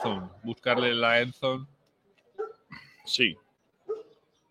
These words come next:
Speaker 2: Hombre, aquí los vídeos se ven que son pases obviamente cortos en la mayoría de los casos, ¿no?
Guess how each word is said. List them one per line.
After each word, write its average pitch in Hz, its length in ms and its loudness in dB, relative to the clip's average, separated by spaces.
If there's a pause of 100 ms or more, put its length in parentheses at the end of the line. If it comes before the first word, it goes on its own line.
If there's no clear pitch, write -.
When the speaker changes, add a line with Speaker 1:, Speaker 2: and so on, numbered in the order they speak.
(460)
Speaker 2:
Hombre, 143 260 -4
aquí 95 100 0
los 104 100 4
vídeos 95 220 4
se 90 100 -2
ven 87 140 0
que 85 80 -2
son 87 180 -6
pases 87 260 -6
obviamente 87 440 -4
cortos 98 360 2
en 95 80 -10
la 87 40 -2
mayoría 87 280 0
de 87 60 4
los 87 160 -2
casos, 104 320 0
¿no? 110 200 -6